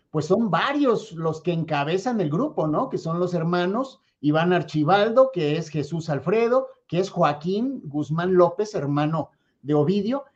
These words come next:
y obviamente, mm, pues no queda descabezado el cártel como en otras ocasiones, o la célula,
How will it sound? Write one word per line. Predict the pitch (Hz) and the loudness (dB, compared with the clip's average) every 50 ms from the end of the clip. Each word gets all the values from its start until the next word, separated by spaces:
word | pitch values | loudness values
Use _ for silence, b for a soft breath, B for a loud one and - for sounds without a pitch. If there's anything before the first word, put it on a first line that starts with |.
| _ _ - | _ _ 2
y | 165 180 | 6 6
obviamente, | 220 240 254 247 233 226 233 233 220 - - 247 254 254 247 - - | 6 6 4 2 0 0 -2 -2 -4 -2 -2 0 0 0 -2 -4 -6
mm, | 170 175 165 160 160 160 156 - _ _ _ _ _ - | -8 -6 -4 -4 -4 -6 -8 -10 _ _ _ _ _ -4
pues | - 175 160 | -2 0 2
no | 165 190 220 | 2 2 2
queda | - 233 233 240 247 226 | 0 0 0 0 2 0
descabezado | 196 165 - - - 151 143 143 135 - - 180 196 226 | 0 0 -2 -2 -2 -2 -2 -2 -4 -4 -2 -2 0 2
el | 214 180 - | 0 0 2
cártel | - 180 - - - 220 190 | 0 0 0 0 -4 -6 -2
como | 185 196 175 160 151 143 143 | -2 -2 -2 0 -2 -2 -2
en | 139 139 151 | -2 -2 -2
otras | 175 180 196 185 - - | -2 -4 -4 -4 -6 -6
ocasiones, | - 151 147 143 - 220 262 269 - 170 | -6 -6 -6 -6 -4 -4 -4 -4 -4 -4
o | 151 | -4
la | 139 127 | -4 -4
célula, | - - 190 240 277 269 240 202 151 113 | -4 -4 -4 -4 -4 -4 -4 -4 -4 -6